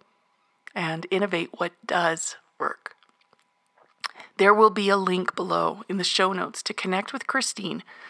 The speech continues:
And if you let her know that you've heard this podcast,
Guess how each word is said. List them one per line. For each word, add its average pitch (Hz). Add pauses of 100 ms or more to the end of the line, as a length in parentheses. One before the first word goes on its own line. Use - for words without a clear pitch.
(320)
And 170
if 165
you 202
let 214
her 214
know 214
that 214
you've 185
heard 202
this 196
podcast, 220